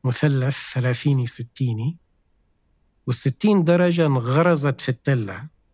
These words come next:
فهذه أصبحت أول طعنة على هذه الأرض من هذا الشخص. فشايف الرمزية في الموضوع كيف؟ تحولت الأمور. تطورت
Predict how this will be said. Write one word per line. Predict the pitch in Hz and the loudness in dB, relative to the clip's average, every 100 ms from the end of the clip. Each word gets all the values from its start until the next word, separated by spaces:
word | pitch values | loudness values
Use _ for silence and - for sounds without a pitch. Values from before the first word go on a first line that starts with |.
| - | -16
فهذه | - 127 156 156 151 | -4 0 2 0 -4
أصبحت | - 143 - 139 - - | -4 -2 -2 -4 -6 -2
أول | 160 156 135 | 0 0 -2
طعنة | - 143 127 127 131 113 _ _ | 0 0 2 0 0 -4 _ _
على | 147 120 117 | -4 0 2
هذه | 120 123 120 | 2 2 0
الأرض | 113 113 147 - - | 0 -2 -2 -4 -6
من | 135 120 | -4 -4
هذا | 147 - | -6 -6
الشخص. | - - - - - _ _ _ _ _ _ _ _ _ _ _ _ _ _ | -8 -12 -14 -14 -14 _ _ _ _ _ _ _ _ _ _ _ _ _ _
فشايف | - 147 180 175 165 | -2 2 4 2 2
الرمزية | 143 143 143 143 156 143 | 2 2 2 2 2 2
في | 127 127 | 0 -4
الموضوع | 127 120 127 135 139 131 123 139 131 | -4 -6 -10 -10 -4 -2 0 -2 -2
كيف؟ | 127 147 175 - _ _ _ _ _ _ - | -2 -4 -4 -10 _ _ _ _ _ _ -6
تحولت | - 131 131 123 - | -2 0 0 -4 -10
الأمور. | 143 131 131 - 120 120 - _ _ _ _ _ _ _ _ _ _ _ _ _ - | -10 -10 -12 -10 -6 -6 -8 _ _ _ _ _ _ _ _ _ _ _ _ _ -2
تطورت | 196 254 254 196 180 196 - | 2 4 6 4 4 0 -8